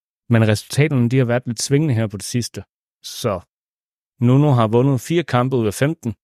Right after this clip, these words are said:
men har kun vundet én kamp de seneste syv kampe. Så, og når man nu kigger ned over navnene, så som Gibbs White, Elanga, Odoi og Wood, som er, han er faktisk den bedste angriber set nu her over de sidste, sidste par kampe her,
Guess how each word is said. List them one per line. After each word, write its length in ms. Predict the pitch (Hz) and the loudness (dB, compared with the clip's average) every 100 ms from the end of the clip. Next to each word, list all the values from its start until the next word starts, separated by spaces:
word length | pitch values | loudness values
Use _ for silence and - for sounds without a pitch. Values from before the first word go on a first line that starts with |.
| _ | _
men 120 | 113 | 0
har 60 | 113 | 0
kun 240 | - 139 139 | 2 2 2
vundet 220 | 139 165 _ 202 | 0 -2 _ -8
én 220 | 196 135 | -6 -10
kamp 300 | - 135 123 - _ | -6 -6 -6 -10 _
de 100 | 123 | -4
seneste 680 | - - 135 180 165 - 113 - _ _ _ _ _ _ - | -2 0 0 0 -4 -6 -10 -10 _ _ _ _ _ _ -20
syv 340 | - 170 143 | -4 -2 -2
kampe. 380 | - 107 104 98 - _ _ _ _ _ _ _ - | -6 -8 -8 -10 -16 _ _ _ _ _ _ _ -6
Så, 240 | - 120 - - | 0 0 -2 0
og 100 | 120 | 2
når 80 | 120 | 4
man 140 | 117 | 4
nu 120 | 143 | 2
kigger 300 | 160 - 185 | 2 -2 2
ned 140 | 147 143 | 2 2
over 180 | 123 123 | 2 2
navnene, 340 | 113 117 139 | 2 2 0
så 220 | - 113 | 0 -2
som 240 | 104 92 85 - | -2 -6 -12 -10
Gibbs 240 | 98 - | -10 -4
White, 340 | 98 110 120 - | -2 -2 -6 -12
Elanga, 520 | - 101 92 113 143 120 _ | -10 -6 -4 -4 -4 -6 _
Odoi 460 | - - 104 101 123 - _ - | -10 -6 -2 0 -2 -4 _ -4
og 120 | 107 | 0
Wood, 220 | 113 139 | 2 2
som 340 | - - 101 | 0 -4 -4
er, 360 | 98 92 90 90 - _ - | -4 -8 -8 -12 -14 _ -6
han 160 | 123 | -2
er 60 | 117 | 0
faktisk 200 | 113 107 | 0 0
den 100 | 107 | 0
bedste 260 | 120 117 113 | 0 2 0
angriber 360 | 120 117 107 | 0 0 -2
set 280 | 98 120 110 | -2 -4 0
nu 140 | 120 | 0
her 140 | 113 117 | 0 0
over 180 | 113 110 | -2 -4
de 140 | 104 | -4
sidste, 220 | 113 110 | -6 -6
sidste 240 | - 127 - | -4 -4 -4
par 100 | 104 | -4
kampe 360 | 117 135 143 | 0 0 0
her, 180 | 110 | 0